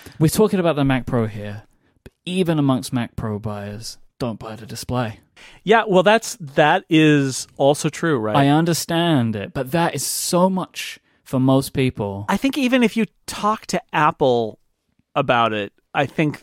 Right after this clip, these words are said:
Speaker 2: if you talk to Apple people behind the scenes, they would probably tell you, yeah, <laughs> like, the display is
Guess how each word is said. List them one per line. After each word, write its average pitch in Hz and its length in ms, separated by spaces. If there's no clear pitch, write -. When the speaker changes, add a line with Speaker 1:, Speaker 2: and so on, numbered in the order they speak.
Speaker 2:
if 160 240
you 147 60
talk 151 220
to 139 100
Apple 131 240
people 127 260
behind 120 360
the 117 40
scenes, 117 380
they 120 120
would 117 180
probably 123 480
tell 110 240
you, 104 360
yeah, 87 440
<laughs> - 180
like, - 360
the - 80
display 143 720
is 127 840